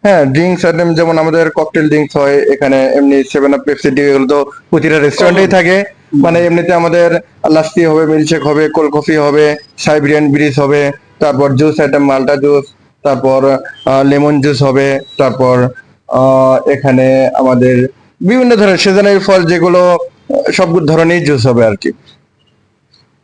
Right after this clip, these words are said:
Speaker 2: একটা
Speaker 1: এবার
Speaker 2: জুসের
Speaker 1: ড্রিঙ্কস
Speaker 2: প্রাইস বলেন, মিডিয়াম ধরনের।
Speaker 1: মাল্টা জুস।
Speaker 2: মাল্টা জুস প্রাইস?
Speaker 1: একশো বিশ টাকা।
Speaker 2: One glass?
Speaker 1: One glass। তবে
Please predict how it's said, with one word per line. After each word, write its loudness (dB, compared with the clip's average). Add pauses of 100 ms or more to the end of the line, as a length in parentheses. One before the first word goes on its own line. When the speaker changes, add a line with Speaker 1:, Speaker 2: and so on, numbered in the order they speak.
(1700)
Speaker 2:
একটা -2
Speaker 1:
এবার 0
Speaker 2:
জুসের 0
Speaker 1:
ড্রিঙ্কস -2
Speaker 2:
প্রাইস 2
বলেন, 2 (160)
মিডিয়াম 4
ধরনের। -2 (840)
Speaker 1:
মাল্টা 2
জুস। 0 (200)
Speaker 2:
মাল্টা 0
জুস -4
প্রাইস? -2 (580)
Speaker 1:
একশো -2
বিশ -2
টাকা। 0 (380)
Speaker 2:
One 2
glass? -2
Speaker 1:
One -2
glass। 0 (1400)
তবে 0